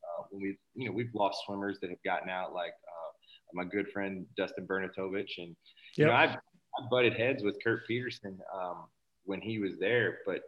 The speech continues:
Speaker 1: in, all in all, he's probably the best chief, uh, I served under because he was so hard on me. And, uh, and I was able, you know,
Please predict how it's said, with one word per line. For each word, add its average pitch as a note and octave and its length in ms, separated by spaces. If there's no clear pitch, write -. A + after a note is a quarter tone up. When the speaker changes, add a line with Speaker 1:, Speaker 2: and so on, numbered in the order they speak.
Speaker 1:
in, G2 100
all A#2 160
in G#2+ 60
all, A2 180
he's F2+ 120
probably A2+ 440
the A2 160
best G#2+ 320
chief, A2 260
uh, E2 240
I G2+ 60
served A#2 400
under F#2+ 200
because C#3+ 400
he A#2 80
was G2 160
so E2 180
hard D2+ 260
on A#1 120
me. - 800
And, F2+ 100
uh, F2 280
and F2 100
I F2+ 40
was F#2 180
able, G2+ 280
you F#2 120
know, D2+ 40